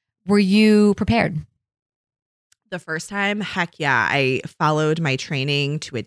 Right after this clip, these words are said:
Speaker 2: T. I followed the Hal Higdon. Is that still, like, a, a thing?
Speaker 1: I've never heard of this. No.
Speaker 2: He was, like, an old dude when I was running. So,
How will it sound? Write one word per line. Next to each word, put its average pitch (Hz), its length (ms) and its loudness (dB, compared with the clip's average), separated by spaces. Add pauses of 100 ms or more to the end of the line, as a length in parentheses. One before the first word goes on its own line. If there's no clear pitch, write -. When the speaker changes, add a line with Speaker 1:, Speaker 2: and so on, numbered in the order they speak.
Speaker 2:
T. 180 540 -4 (480)
I 165 640 2 (320)
followed 151 440 0
the 123 140 -4
Hal 147 640 -2
Higdon. 202 1000 -4
Is 190 140 -4
that 170 260 0
still, 190 220 -2
like, 165 220 0
a, 139 240 0
a 139 100 -4
thing? 180 480 -4 (640)
Speaker 1:
I've 175 120 -4
never 185 220 -2
heard 240 160 -8
of 247 60 -10
this. - 180 -14 (160)
No. 190 120 -6 (1000)
Speaker 2:
He 330 100 -12
was, 392 160 -8
like, 330 140 -6
an 180 80 -10
old 175 260 -6
dude 170 240 0
when 156 120 -4
I 151 120 0
was 147 160 -4
running. 139 380 -4
So, 160 360 2